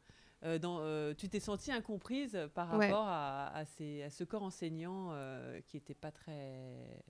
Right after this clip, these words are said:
Speaker 2: Non, ouais, ouais.
Speaker 1: pas très compréhensif et conciliant et,
Speaker 2: Mm.
Speaker 1: euh, oui, et, et du coup, qui n'avait pas une vraie fonction, en fait, d'après toi, de,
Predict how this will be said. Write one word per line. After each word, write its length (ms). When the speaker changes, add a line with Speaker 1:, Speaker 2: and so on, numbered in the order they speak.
Speaker 2:
Non, 320
ouais, 100
ouais. 220
Speaker 1:
pas 140
très 420
compréhensif 680
et 60
conciliant 640
et, 260
Speaker 2:
Mm. 120
Speaker 1:
euh, 420
oui, 360
et, 40
et 40
du 180
coup, 240
qui 160
n'avait 180
pas 140
une 260
vraie 220
fonction, 540
en 100
fait, 360
d'après 380
toi, 240
de, 520